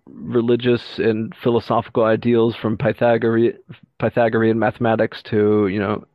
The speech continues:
harmony of the spheres and, and, um, straight up Osirian and, um, death rituals <laughs> that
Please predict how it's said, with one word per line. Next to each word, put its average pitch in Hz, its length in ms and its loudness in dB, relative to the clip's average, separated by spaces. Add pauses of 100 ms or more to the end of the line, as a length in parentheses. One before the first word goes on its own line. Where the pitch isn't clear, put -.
harmony 117 400 2
of 107 100 0
the 120 60 -4
spheres 117 680 0
and, 113 240 -4 (520)
and, 110 380 -2
um, 110 580 -2 (100)
straight 110 380 0
up 110 200 2 (460)
Osirian 120 760 2
and, 110 400 -6 (640)
um, 104 840 -2 (340)
death 120 220 2 (340)
rituals 107 680 -2
<laughs> - 60 -20
that - 880 -2